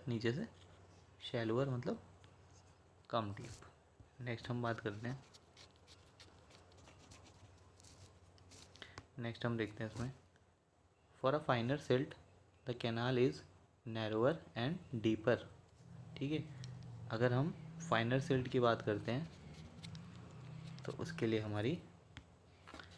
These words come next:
जो कैनाल है वो कैसी होनी चाहिए,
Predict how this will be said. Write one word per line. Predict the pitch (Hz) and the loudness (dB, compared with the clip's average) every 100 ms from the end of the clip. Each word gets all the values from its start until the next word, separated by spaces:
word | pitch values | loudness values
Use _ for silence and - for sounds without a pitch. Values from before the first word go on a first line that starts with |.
| - | -8
जो | 123 - | -6 -2
कैनाल | 110 107 113 | 0 2 0
है | 107 117 165 - - - 123 | 2 0 -2 -8 -20 -8 -4
वो | |
कैसी | 117 120 113 120 | 2 4 4 2
होनी | 113 110 | 2 0
चाहिए, | 110 110 151 | 2 2 2